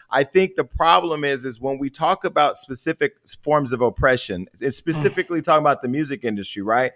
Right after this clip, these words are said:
Speaker 1: If there's the one percent, 'cause me, I own Hollywood Unlocked. I own everything. I could say anything I want. I,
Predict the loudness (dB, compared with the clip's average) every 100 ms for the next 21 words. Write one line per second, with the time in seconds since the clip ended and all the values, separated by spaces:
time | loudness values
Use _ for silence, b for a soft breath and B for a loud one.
0 | b b b _ -4 4 6 6 4 2
1 | 4 4 6 4 4 2 2 2 0 -2
2 | 0 0 4 6 6 4 2 4 2 2
3 | 0 0 2 0 0 0 0 2 4 4
4 | 4 0 0 0 2 2 0 -2 0 2
5 | 2 -4 -4 0 2 4 4 4 6 4
6 | 4